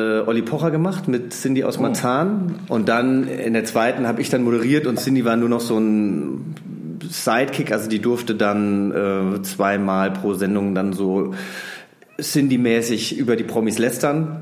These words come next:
Speaker 2: Ja.
Speaker 1: wobei sie da natürlich auch immer wieder ein bisschen eingeschränkt wurde, weil, ähm, ich hab teilweise in der Probe so hart gelacht, aber die Sprüche waren einfach zu krass.
Speaker 2: <laughs>
Speaker 1: Cindy ist einfach die krasseste, ich liebe sie.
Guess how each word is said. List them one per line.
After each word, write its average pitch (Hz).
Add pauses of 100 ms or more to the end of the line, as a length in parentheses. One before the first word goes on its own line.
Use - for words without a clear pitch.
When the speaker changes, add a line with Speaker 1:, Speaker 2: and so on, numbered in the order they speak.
Speaker 2:
Ja. 104
Speaker 1:
wobei 104
sie 110
da 104
natürlich 104
auch 104
immer 107
wieder 101
ein 98
bisschen -
eingeschränkt 101
wurde, 101
weil, 95
ähm, 95
ich 92
hab 110
teilweise 107
in 82
der 101
Probe 107
so 110
hart 107
gelacht, 101
aber 98
die 101
Sprüche -
waren 175
einfach -
zu -
krass. -
Speaker 2:
<laughs> 135
Speaker 1:
Cindy 123
ist 120
einfach 120
die -
krasseste, -
ich -
liebe 104
sie. 95